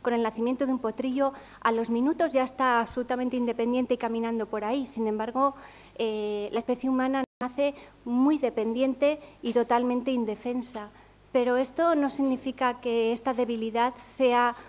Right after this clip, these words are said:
un prejuicio o sea algo notoriamente malo.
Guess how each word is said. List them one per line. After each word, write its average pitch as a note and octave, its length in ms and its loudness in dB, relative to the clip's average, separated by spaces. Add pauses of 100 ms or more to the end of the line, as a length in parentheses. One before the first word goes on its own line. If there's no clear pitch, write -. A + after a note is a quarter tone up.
(240)
un C4 140 4
prejuicio A3+ 720 0
o G#3 60 0
sea A3+ 360 0
algo A3+ 340 0
notoriamente A#3 1000 0 (280)
malo. B3 460 4